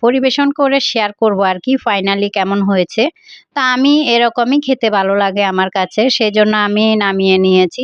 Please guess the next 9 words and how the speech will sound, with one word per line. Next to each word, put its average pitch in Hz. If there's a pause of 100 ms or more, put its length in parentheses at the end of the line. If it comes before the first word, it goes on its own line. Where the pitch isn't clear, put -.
এটা 226
ঠান্ডা 220
হওয়ার 262
পর 208
আরও 196
কিছুটা 247
ঘন 202
হয়ে 240
আসবে। 185